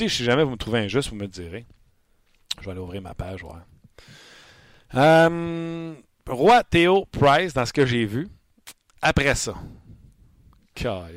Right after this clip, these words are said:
j'en oublie, je veux pas en oublier. Roy, Théo, Price.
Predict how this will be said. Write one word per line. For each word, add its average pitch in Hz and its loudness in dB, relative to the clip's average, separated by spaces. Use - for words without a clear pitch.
j'en 107 -6
oublie, 113 -8
je 98 -12
veux 113 -2
pas 175 2
en 151 0
oublier. 92 -8
Roy, 139 4
Théo, 120 2
Price. 117 -4